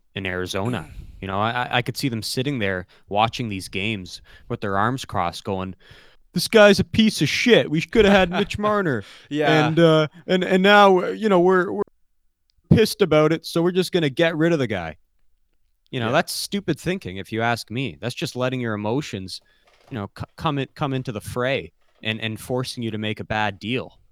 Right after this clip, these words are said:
Speaker 1: So I, that's where I predict the, this going. And, and if I'm wrong, so be it. But, uh, like I said, I, I like this for Chicago. Pretty, yeah, pre-, pre-,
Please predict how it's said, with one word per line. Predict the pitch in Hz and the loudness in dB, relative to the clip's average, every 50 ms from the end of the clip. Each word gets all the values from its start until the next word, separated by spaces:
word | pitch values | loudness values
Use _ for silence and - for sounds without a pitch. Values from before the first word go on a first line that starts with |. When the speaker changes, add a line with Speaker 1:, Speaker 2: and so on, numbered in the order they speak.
| _ _ | _ _
Speaker 1:
So | _ - - - 117 104 98 95 92 95 - _ _ _ _ _ _ _ _ _ _ - | _ -14 -10 -8 -6 -4 -4 -4 -6 -10 -14 _ _ _ _ _ _ _ _ _ _ -4
I, | 107 110 113 90 | -2 -2 -2 -2
that's | - 120 139 - - | -2 -2 -2 -2 -2
where | - 139 123 | -4 -2 0
I | 127 131 | 0 -2
predict | - - 127 127 127 _ - | -2 -4 -6 -6 -6 _ -10
the, | 135 131 - _ | -10 -10 -10 _
this | - 127 120 - | -10 -8 -8 -8
going. | - 101 98 113 147 185 185 | -8 -8 -6 -4 -4 -4 -4
And, | 135 117 | -6 -8
and | 117 - - 113 120 | -8 -10 -8 -8 -8
if | 123 117 139 | -6 -4 -4
I'm | 127 113 107 | -6 -4 -4
wrong, | 101 104 123 156 185 190 | -4 -4 -2 -2 -4 -6
so | - - 170 131 107 | -6 -4 -4 -4 -4
be | - - 101 120 151 | -4 -6 -6 -6 -6
it. | 131 - _ _ - | -6 -8 _ _ -12
But, | 90 90 90 90 | -10 -8 -8 -6
uh, | 90 87 85 85 - _ _ _ _ _ _ _ _ _ - | -6 -6 -8 -10 -12 _ _ _ _ _ _ _ _ _ -12
like | 120 123 - | -10 -6 -6
I | 110 | -6
said, | 95 - - 120 110 | -6 -4 -6 -4 -4
I, | 101 98 - | -4 -6 -6
I | 98 101 | -6 -6
like | 98 98 98 117 - | -6 -6 -6 -8 -8
this | - 117 - | -10 -14 -14
for | - - 90 | -14 -16 -16
Chicago. | - - - - 92 92 87 87 87 87 - _ _ _ _ _ _ _ _ _ _ _ | -16 -14 -10 -8 -8 -6 -6 -8 -10 -10 -12 _ _ _ _ _ _ _ _ _ _ _
Pretty, | - 151 147 127 - - | -6 -4 -4 -6 -8 -10
yeah, | - 131 143 147 147 101 - _ | -10 -8 -8 -6 -8 -10 -10 _
pre-, | - - - | -14 -14 -14
pre-, | - - _ - - | -14 -16 _ -20 -20